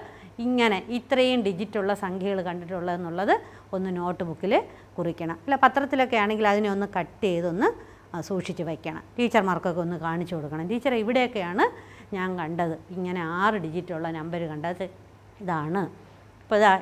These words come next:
ഇനി നിങ്ങൾക്ക് ആ ആറ് ഡിജിറ്റുള്ള നമ്പർ വായിക്കാൻ പറ്റുമല്ലോ. വായിക്കൂലേ? നിങ്ങൾ ഉറക്കെ വായിച്ച് ടീച്ചർമാർക്ക് കേൾപ്പിക്കുക, അല്ലെങ്കിൽ വീട്ടിൽ ആരെങ്കിലും കേൾപ്പിച്ചു കൊടുക്കണം. ഇങ്ങനെയുള്ള,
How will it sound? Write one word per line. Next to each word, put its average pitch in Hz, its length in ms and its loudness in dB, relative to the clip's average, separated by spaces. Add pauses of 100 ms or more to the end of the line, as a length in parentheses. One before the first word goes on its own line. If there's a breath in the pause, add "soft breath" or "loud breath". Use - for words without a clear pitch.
ഇനി 302 260 6
നിങ്ങൾക്ക് 330 320 6
ആ 311 300 12
ആറ് 311 60 10
ഡിജിറ്റുള്ള 302 480 4
നമ്പർ 294 300 4
വായിക്കാൻ 285 420 10
പറ്റുമല്ലോ. 277 480 8 (880)
വായിക്കൂലേ? 277 560 10 (420)
നിങ്ങൾ 294 120 6
ഉറക്കെ 311 280 10
വായിച്ച് 285 520 10 (300)
ടീച്ചർമാർക്ക് 254 540 4
കേൾപ്പിക്കുക, 220 680 2
അല്ലെങ്കിൽ 254 500 4 (400 loud breath)
വീട്ടിൽ 202 300 4
ആരെങ്കിലും 180 520 0
കേൾപ്പിച്ചു 165 340 -4
കൊടുക്കണം. 151 380 -10 (420 soft breath)
ഇങ്ങനെയുള്ള, 220 600 4